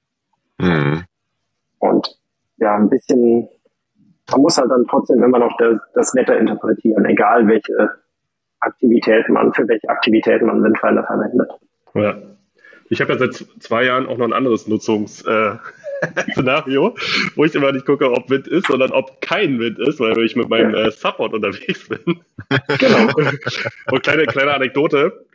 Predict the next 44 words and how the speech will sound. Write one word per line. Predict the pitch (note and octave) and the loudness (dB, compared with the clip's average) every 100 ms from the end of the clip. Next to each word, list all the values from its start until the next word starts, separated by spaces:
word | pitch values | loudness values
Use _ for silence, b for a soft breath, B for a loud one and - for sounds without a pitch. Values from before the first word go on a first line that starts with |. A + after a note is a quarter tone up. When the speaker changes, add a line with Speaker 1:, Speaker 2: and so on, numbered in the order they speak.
| _ _ | _ _
Speaker 3:
Da, | G2+ A2 B2+ | -6 -2 -2
da | B2 A#2+ | -4 -6
dachte | B2+ C#3+ | -6 -6
ich, | B2+ - | -10 -2
äh, | A#2 A2+ | 0 2
da | G#2 | 0
dachte | A2+ A#2 | -2 -4
ich, | G2+ | -4
nee, | G2+ | 0
irgendwie | G#2 | 0
so, | G2+ | 2
dass, | F#2+ F#2+ | 0 -2
äh, | F2+ G2 | -2 -2
nee, | G2 | 0
das, | G2+ - | -4 -4
was, | G2+ - | -8 -6
was, | G2+ F#2+ | -6 -4
was | G2 | -4
ihr | G2 | -2
da, | F#2+ F#2+ F#2+ | 0 2 0
äh, | - F#2+ F#2 - | 0 0 -2 -4
in | F#2+ | -4
den, | G2 F2+ - | -6 -6 -10
im | G2 | -12
Superfocus | - A2 - G#2+ G#2 | -8 -8 -6 -6 -6
habt, | G#2 - | -8 -6
kann | A2+ | -8
nicht | A2 | -8
stimmen. | - F#2 | -8 -4
Da | F#2 | -2
war | G2 G2+ E2+ | 0 0 -2
so | - | -6
ein | G#2 | -6
Tag, | B2 C3+ | -6 -4
wo, | G#2 G#2 - B B - | 0 0 -2 B B -2
äh, | G#2+ | 2
über | G#2 G#2 | 2 2
den | G2+ | -2
Tag | C3 | -2
über | B2+ A2+ | -2 0
der | G#2+ | -2
Wind | G2 C3 | -4 -6
abnehmen | - - G#2 G2 | -6 -4 -4 -2
sollte. | F#2 F#2+ C#3+ G3+ | -2 0 0 -2